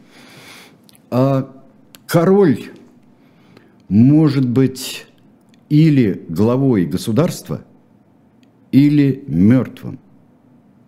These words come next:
Кому нужен свергнутый король? Свергнутый король —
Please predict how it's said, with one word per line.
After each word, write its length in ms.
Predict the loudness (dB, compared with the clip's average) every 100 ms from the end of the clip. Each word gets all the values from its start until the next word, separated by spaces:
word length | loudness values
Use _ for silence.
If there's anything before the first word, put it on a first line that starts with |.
| _ _ _
Кому 320 | 0 2 4
нужен 640 | 4 4 2 0 -4 -4 -4 -14 _ _
свергнутый 720 | -8 0 0 2 -2 -2 -4
король? 460 | -4 -6 -4 -8 -12 _ _ _ _ _
Свергнутый 640 | -16 -2 -2 0 -2 -2 -4
король — 440 | -2 0 -2 -4